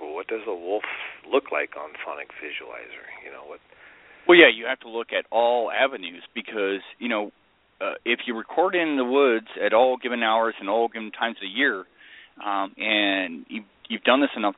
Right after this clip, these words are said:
Speaker 2: times, you start looking at, okay, well, this, you know, and, and if you look at different, um, things on, on, online, i-, if you have that chance to,
Speaker 1: Yep.
Speaker 2: as far as, uh, what's been recorded in the past,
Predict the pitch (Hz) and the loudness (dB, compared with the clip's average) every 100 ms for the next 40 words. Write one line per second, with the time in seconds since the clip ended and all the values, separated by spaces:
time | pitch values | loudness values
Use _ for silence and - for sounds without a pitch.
0 | - 170 139 117 113 - 127 101 113 - | 0 2 2 -2 -10 0 2 4 0 -2
1 | 110 101 117 113 104 104 107 147 180 - | -2 0 -2 -2 0 0 0 0 -2 -6
2 | _ - 127 101 - 185 - 180 165 147 | _ -4 -2 0 2 0 0 -6 -6 -4
3 | 180 233 277 196 165 - - _ _ _ | -2 -2 2 4 4 0 -8 _ _ _
4 | - _ _ _ _ _ - 151 151 127 | -20 _ _ _ _ _ -2 2 2 0
5 | - 131 127 117 107 - 131 123 110 - | -2 2 4 4 0 -4 -4 -2 -6 -8
6 | - 107 104 98 - 113 120 107 113 170 | -2 0 0 -4 -6 0 0 2 2 2
7 | 117 92 117 _ _ 92 - 117 110 113 | 0 -10 -20 _ _ -10 -4 -2 4 2
8 | 98 92 _ 104 92 - - 147 185 147 | 2 -20 _ -4 -4 -8 0 2 2 0
9 | - 98 87 92 _ _ _ _ _ _ | -6 -6 -6 -8 _ _ _ _ _ _
10 | 71 - 90 131 117 104 98 95 - 101 | -14 -6 0 4 6 8 6 4 0 0
11 | 92 90 85 80 110 127 - 123 104 - | 2 0 -2 -4 0 0 2 0 -2 -2
12 | 135 117 110 98 85 - 180 156 92 | 0 0 -4 -8 -12 -6 2 2 2